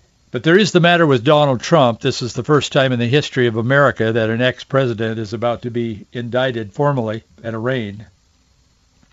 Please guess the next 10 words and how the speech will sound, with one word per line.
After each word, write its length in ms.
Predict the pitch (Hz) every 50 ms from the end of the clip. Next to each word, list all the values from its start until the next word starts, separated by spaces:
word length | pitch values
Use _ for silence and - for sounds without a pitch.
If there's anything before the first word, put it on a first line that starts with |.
| _ - - - _ _ _
Never 200 | - 131 165 156
happened 440 | 117 131 170 165 156 131 110 101 101
before. 520 | 107 107 95 - 127 117 110 110 123 120 - _ _ _ _ _ _ _ _ _ _ _ _ _ _ _ _ -
There's 180 | 135 123 110
all 220 | 135 151 156 160 139
kinds 460 | - - - 156 151 151 143 117 101
of 120 | 117 107
questions 600 | - - 160 151 - - - 127 113 113 107 - -
around 440 | 123 127 123 123 123 123 123 120 117
this, 400 | 110 117 123 123 - - - -